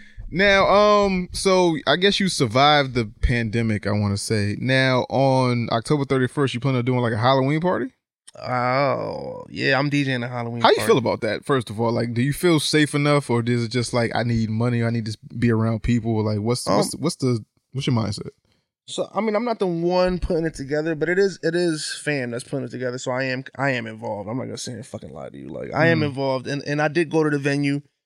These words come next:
Speaker 2: and, and the venue holds two hundred. We're doing seventy-five.
Speaker 1: Okay.
Speaker 2: And half of the venue is outside, even though it's,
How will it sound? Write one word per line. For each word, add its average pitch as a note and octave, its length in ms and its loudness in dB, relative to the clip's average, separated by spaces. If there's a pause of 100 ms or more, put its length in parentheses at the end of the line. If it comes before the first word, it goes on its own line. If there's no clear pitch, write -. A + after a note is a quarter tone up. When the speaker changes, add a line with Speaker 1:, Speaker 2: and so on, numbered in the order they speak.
(480)
Speaker 2:
and, D#3 180 -4
and E3+ 120 4
the E3 60 4
venue F3+ 400 2
holds D#3+ 680 2
two F3 140 0
hundred. D3 420 0
We're D3 100 -2
doing D3+ 180 0
seventy-five. C3 720 -4 (500)
Speaker 1:
Okay. A2+ 400 -2
Speaker 2:
And C3+ 120 0
half D3+ 240 0
of D#3+ 60 0
the D3 60 0
venue C#3+ 340 -2
is C#3 180 -2
outside, C3 560 -2
even C#3 180 -4
though C3+ 80 0
it's, C#3 120 -4